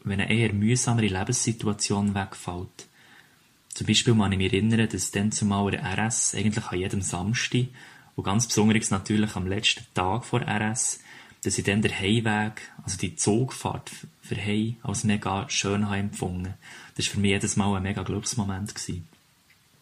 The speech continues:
Oder einfach auch bei der Schule am letzten Schultag vor der Sommerferien und dann am nächsten Morgen,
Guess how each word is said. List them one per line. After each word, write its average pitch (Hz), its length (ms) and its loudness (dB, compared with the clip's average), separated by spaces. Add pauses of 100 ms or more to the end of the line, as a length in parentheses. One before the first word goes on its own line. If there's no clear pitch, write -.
(680)
Oder 104 160 4
einfach 107 240 2
auch 107 120 4
bei 110 140 4
der 107 80 4
Schule 113 540 2
am 98 160 -2
letzten 107 320 0
Schultag 120 560 0
vor - 160 -4
der - 80 -4
Sommerferien 92 760 -2
und 98 120 2
dann 107 140 4
am 98 200 2
nächsten 98 300 0
Morgen, 98 500 2